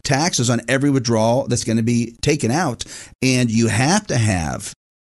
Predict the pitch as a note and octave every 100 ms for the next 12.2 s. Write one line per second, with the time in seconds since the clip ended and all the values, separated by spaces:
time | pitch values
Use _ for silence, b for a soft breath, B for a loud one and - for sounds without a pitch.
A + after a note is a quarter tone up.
0 | G#2+ A2 B2+ B2+ - B2+ A#2+ B2 G#2+ G#2
1 | G2+ A2+ F#3+ F#3 C3 A2 G#2+ A#2+ G2 F#2+
2 | F#2 G2 G#2+ - - - - - C3+ F3
3 | G#3 - G#2+ A#2+ - _ _ - E3+ D#3
4 | D3 A2+ D3 E3 D3+ B B C#3+ - D#3
5 | G#3+ G3+ D#3+ A#2+ A2+ E3+ A2 F#2 B2+ B
6 | B - C3+ E3 C3 B2 A2+ B2 D#3 D3
7 | G#2+ - E3 D#3 B2 A2 B2+ C3 C3 D3+
8 | F#3 - G2+ G2 F#2+ G#2 A#2+ A#2 B -
9 | B2+ F#3+ G3 D3 C#3+ C#3+ D3+ E3 F2+ F#2
10 | B - - D3+ C#3 C#3+ C#3 G3 G#3+ -
11 | D#3 D3+ - - - - C#3 C#3 C3 B2+
12 | C3+